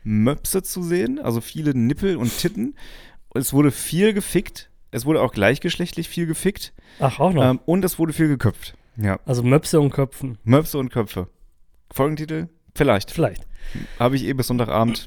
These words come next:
Speaker 1: <clears throat> vergessen, wenn ich das Ding schneide und hochlade. Ähm,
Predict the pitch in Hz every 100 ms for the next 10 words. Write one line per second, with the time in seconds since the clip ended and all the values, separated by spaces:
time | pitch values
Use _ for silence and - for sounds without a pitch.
0 | 214 196 117 117 120 120 104 107 - 101
1 | - - 104 104 104 - 104 104 104 98
2 | 98 117 101 92 101 - - - - -
3 | - _ - 107 101 98 101 -